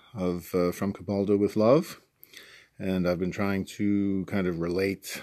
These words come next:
the Word of God to some of the things that are happening now, this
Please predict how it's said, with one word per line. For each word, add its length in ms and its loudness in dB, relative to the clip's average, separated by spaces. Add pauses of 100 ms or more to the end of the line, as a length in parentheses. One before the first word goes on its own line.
(160)
the 80 -4
Word 220 0
of 100 -6
God 320 -2
to 100 -10
some 240 -2
of 60 -2
the 80 -4
things 380 -2
that 200 -4
are 300 -2 (140)
happening 420 -4
now, 240 -2
this 420 -8